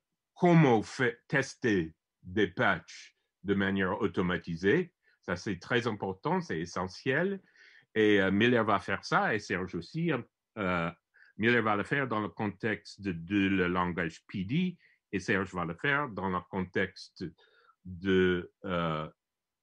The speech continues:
euh, Max M S P. Mais avant ça, il y a,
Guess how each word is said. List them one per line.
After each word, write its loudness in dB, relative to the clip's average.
euh, 0
Max 0
M 2
S -2
P. -2
Mais 0
avant 2
ça, 0
il 0
y 2
a, 4